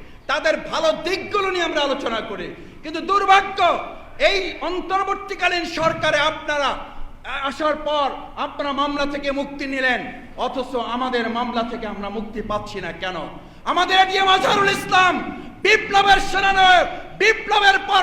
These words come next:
বিপ্লবীরা জেলখানায় থেকে পৃথিবীর ইতিহাসে কোথাও নাই। এটা বিপ্লবের সাথে বিশ্বাসঘাতকতা, এটা ওই বিপ্লবীদের প্রতি বিশ্বাসঘাতকতা।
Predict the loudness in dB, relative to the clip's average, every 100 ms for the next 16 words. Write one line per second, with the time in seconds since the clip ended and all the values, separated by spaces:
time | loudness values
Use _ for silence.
0 | 4 4 4 2 2 4 4 6 4 4
1 | 4 6 4 2 0 0 -2 -2 0 0
2 | 4 4 4 -2 -4 -4 -2 -2 -2 -4
3 | -4 -8 -10 -10 -6 -4 0 0 2 4
4 | 6 6 6 4 4 2 4 4 0 0
5 | 4 4 4 4 2 4 6 6 4 0
6 | 2 4 4 4 -2 -4 -4 0 2 4
7 | 2 4 4 6 6 6 4 2 6 6
8 | 6 4 -2 0 0 2 0 4 4 4
9 | 4 6 6 4 2 4 6